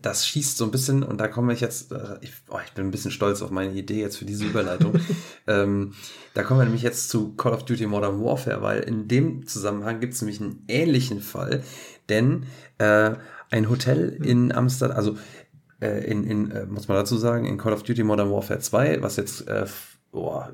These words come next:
Speaker 1: kannst mir gleich auf die Sprünge hier helfen, wann? Ah, nee, achtundzwanzigster zehnter ist es
Speaker 2: Freitag,
Speaker 1: rausgekommen.
Speaker 2: genau, letzte Woche kam's raus.
Speaker 1: Genau.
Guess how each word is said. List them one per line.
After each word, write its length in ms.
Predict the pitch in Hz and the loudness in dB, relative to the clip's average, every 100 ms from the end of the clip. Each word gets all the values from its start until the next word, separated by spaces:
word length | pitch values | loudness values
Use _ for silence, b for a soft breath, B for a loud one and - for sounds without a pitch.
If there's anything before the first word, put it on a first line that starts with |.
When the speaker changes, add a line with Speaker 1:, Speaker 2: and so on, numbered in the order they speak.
| - | -8
Speaker 1:
kannst 200 | 104 101 | -8 -6
mir 80 | 98 | -2
gleich 460 | 98 101 - - | 0 -2 -4 -8
auf 120 | - | -8
die 120 | - 101 | -6 -4
Sprünge 300 | - 101 101 | -2 0 2
hier 200 | 101 98 | 0 0
helfen, 380 | 101 101 95 87 | -2 -2 -4 -4
wann? 240 | 101 139 - | 0 0 0
Ah, 80 | |
nee, 160 | 104 90 | -2 -2
achtundzwanzigster 640 | 123 - - 120 110 101 101 | -4 -4 -6 -4 -2 -2 -2
zehnter 260 | 110 101 | 0 2
ist 60 | 98 | 2
es 60 | |
Speaker 2:
Freitag, 120 | 92 95 | 0 -2
Speaker 1:
rausgekommen. 380 | 92 90 95 | -4 -4 -2
Speaker 2:
genau, 100 | 90 | 0
letzte 280 | 95 - 95 | -2 -2 -2
Woche 180 | 95 98 | 0 -2
kam's 320 | 87 90 - | -6 -8 -4
raus. 380 | 87 95 - - _ - | -4 -4 -6 -18 _ -8
Speaker 1:
Genau. 360 | - 107 92 | 0 2 2